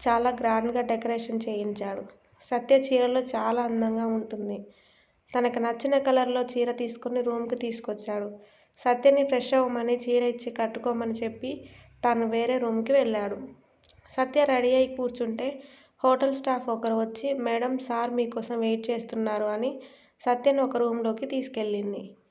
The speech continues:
రూమ్లోకి వెళ్ళాక ఆ రూమ్ చూసి సత్య చాలా సంతోషించింది. సత్య ఎదురుగా ఫ్లవర్స్తో మోకాళ్ళ మీద కూర్చొని, "I love you సత్య" అని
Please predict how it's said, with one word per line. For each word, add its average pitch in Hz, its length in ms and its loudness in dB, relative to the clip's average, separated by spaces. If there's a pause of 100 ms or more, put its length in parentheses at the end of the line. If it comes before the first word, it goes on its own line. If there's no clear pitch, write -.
(120)
రూమ్లోకి 269 460 4
వెళ్ళాక 233 440 2
ఆ 233 80 2
రూమ్ 233 300 -2 (100)
చూసి 240 200 -4
సత్య 226 320 -4
చాలా 226 380 0
సంతోషించింది. 226 960 -6 (640)
సత్య 262 340 0
ఎదురుగా 277 480 8
ఫ్లవర్స్తో 240 580 0
మోకాళ్ళ 247 460 0
మీద 240 200 0
కూర్చొని, 226 800 -4 (500)
"I 247 60 4
love 233 240 2
you 254 120 2
సత్య" 226 360 -4
అని 226 320 0